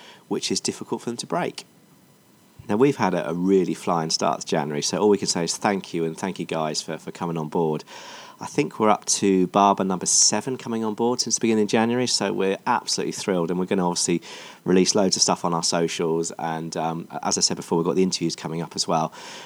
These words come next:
We're just having to do a few little things with Apple because they've, uh, launched a few little more things,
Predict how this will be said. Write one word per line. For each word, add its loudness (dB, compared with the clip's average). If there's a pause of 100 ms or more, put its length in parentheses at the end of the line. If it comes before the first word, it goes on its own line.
(120)
We're -2
just 2
having 4
to 0
do 6
a 6
few 4
little 4
things 0
with -4
Apple 2
because -6
they've, -4
uh, 2
launched 0
a -10
few 2
little 4
more 0
things, -2